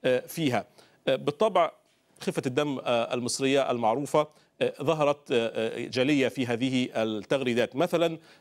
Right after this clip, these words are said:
آه، ما تقوله لميس صلاح، تقول: "فقط في مصر عدد المرشحين أكثر من عدد الناخبين، نحن نختلف عن الآخرين". آه، عمرو شحاتة يغرد قائلًا:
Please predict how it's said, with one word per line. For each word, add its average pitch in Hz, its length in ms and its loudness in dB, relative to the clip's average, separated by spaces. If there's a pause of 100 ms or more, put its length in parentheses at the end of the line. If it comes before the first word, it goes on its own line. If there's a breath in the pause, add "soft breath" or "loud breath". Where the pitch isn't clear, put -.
(140 loud breath)
آه، 127 240 0
ما 156 140 2
تقوله 165 500 0
لميس 143 300 0
صلاح، 143 380 0
تقول: 175 360 2 (1500)
"فقط - 520 -2
في 170 160 0
مصر 151 340 2
عدد 123 440 2
المرشحين 139 960 0 (100)
أكثر 160 360 -2
من 131 140 -2
عدد 143 320 0 (100)
الناخبين، 127 640 0 (160)
نحن 156 260 -2
نختلف 147 720 -2
عن 135 180 0
الآخرين". 127 600 0 (800 soft breath)
آه، 131 280 4 (260)
عمرو 180 440 2
شحاتة 160 480 -2
يغرد 139 360 2
قائلًا: 170 500 0